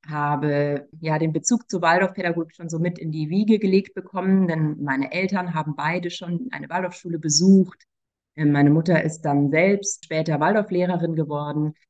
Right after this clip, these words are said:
und haben auch eine Schule mitgegründet,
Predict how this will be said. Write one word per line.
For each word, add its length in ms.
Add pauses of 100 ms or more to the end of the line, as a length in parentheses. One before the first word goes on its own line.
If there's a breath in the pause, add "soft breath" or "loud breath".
(760)
und 460 (100)
haben 160
auch 100
eine 160
Schule 300
mitgegründet, 800